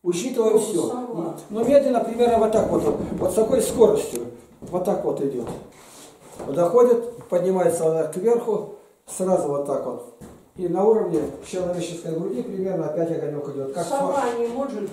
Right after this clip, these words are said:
Speaker 2: быть?
Speaker 1: А?
Speaker 2: Сова.
Speaker 1: Сова, <laughs> она не светится. И летать с места на место она не летает. И летать ей здесь незачем, мышей ночью нету. Летом, да, она летает.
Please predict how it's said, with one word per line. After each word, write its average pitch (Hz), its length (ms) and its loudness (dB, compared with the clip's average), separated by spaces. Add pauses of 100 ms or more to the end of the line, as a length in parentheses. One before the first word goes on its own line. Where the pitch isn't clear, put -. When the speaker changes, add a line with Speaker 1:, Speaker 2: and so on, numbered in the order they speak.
Speaker 2:
быть? 156 140 -8
Speaker 1:
А? 247 460 0
Speaker 2:
Сова. 202 640 -8 (840)
Speaker 1:
Сова, 226 480 0 (320)
<laughs> - 340 -20
она 226 220 0
не 214 120 4
светится. 165 720 -4 (440)
И 214 80 -4
летать 240 380 4
с 220 40 -6
места 220 260 -2
на 214 100 0
место 202 280 2
она 190 180 2
не 226 140 2
летает. 160 600 0 (800)
И 202 120 -8
летать 226 480 2
ей - 100 0
здесь 196 220 -4
незачем, 185 520 -2
мышей 202 320 -2
ночью 170 320 -4
нету. 165 460 -2 (460)
Летом, - 420 -2
да, 175 220 2
она 175 200 -2
летает. 131 460 -6